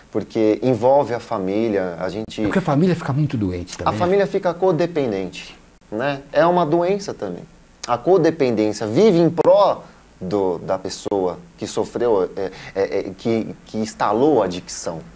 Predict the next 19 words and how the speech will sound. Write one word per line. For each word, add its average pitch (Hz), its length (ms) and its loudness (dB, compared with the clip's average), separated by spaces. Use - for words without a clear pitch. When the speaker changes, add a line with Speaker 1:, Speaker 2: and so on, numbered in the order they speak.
Speaker 1:
né? 87 240 -10
Então, 104 220 -2
a 92 120 2
gente, 104 260 -6
nós 147 360 2
temos 147 300 0
que - 80 -20
ter 143 100 2
um 156 100 2
trabalho 127 500 2
com 143 180 0
a 127 80 -2
família 107 420 0
também, 90 340 -8
de 98 160 -2
orientações, 107 1000 0
de 92 80 -6
procurar 101 480 0
especialistas, 104 1080 -6